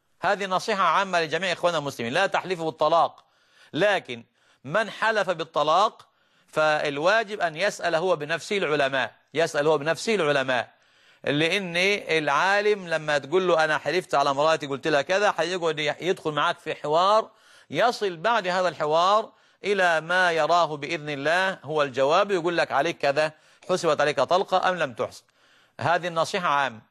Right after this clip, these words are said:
لكن بتقولي، بارك الله فيك، إن زوجك سأل أحد أهل العلم عندكم وقال عليه كفارة يمين، خلاص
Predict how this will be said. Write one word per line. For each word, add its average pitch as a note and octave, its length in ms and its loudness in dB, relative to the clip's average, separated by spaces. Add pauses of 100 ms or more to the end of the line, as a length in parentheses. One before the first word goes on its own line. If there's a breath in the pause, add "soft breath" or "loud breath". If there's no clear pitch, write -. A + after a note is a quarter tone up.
لكن F#3+ 380 -2
بتقولي، F#3+ 380 -2
بارك E3+ 300 2
الله D#3 160 0
فيك، F3+ 260 -6
إن D3+ 200 -4
زوجك D#3+ 480 0 (300 soft breath)
سأل F3+ 420 0
أحد D#3 340 -2
أهل D#3 180 0
العلم D3 360 -2
عندكم F3 680 0 (380 soft breath)
وقال E3+ 500 2
عليه E3 260 2
كفارة D#3 500 -2
يمين، F3 320 -4
خلاص D#3 580 0